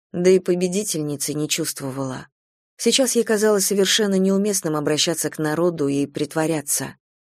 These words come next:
«Завтра», сказала она. «Дай мне сегодняшний день, мне нужно кое-что сделать». В Тикане было маленькое кладбище, скрытое глубоко в лесу, за тополиными и бамбуковыми рощами,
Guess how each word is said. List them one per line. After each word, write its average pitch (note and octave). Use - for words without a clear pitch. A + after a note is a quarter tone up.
«Завтра», F3+
сказала D3+
она. D3
«Дай A3
мне F3+
сегодняшний E3
день, D#3
мне F3+
нужно F3+
кое-что E3+
сделать». D#3
В -
Тикане C#4
было A#3+
маленькое A3
кладбище, G3
скрытое E3+
глубоко D#3+
в E3
лесу, D#3+
за D#3+
тополиными F3
и D#3
бамбуковыми E3
рощами, E3+